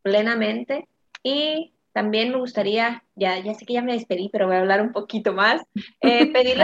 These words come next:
Speaker 2: Dale.
Speaker 1: que se suscriban, así como dijo Rocío, que se suscriban a nuestro canal, que nos compartan, que nos escuchen. Y, eh, muy especialmente quiero mandar un saludo a un amigo que este fin de semana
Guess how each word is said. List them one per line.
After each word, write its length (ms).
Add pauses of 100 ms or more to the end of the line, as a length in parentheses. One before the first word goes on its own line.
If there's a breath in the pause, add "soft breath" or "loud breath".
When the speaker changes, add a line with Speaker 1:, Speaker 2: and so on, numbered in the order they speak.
Speaker 2:
Dale. 80
Speaker 1:
que 60
se 140
suscriban, 500
así 200
como 200
dijo 180
Rocío, 360
que 80
se 120
suscriban 500
a 80
nuestro 340
canal, 560 (220)
que 160
nos 160
compartan, 540
que 100
nos 160
escuchen. 840
Y, 640
eh, 240
muy 800
especialmente 880
quiero 180
mandar 280
un 100
saludo 300
a 60
un 140
amigo 440
que 340 (300)
este 240
fin 180
de 100
semana 460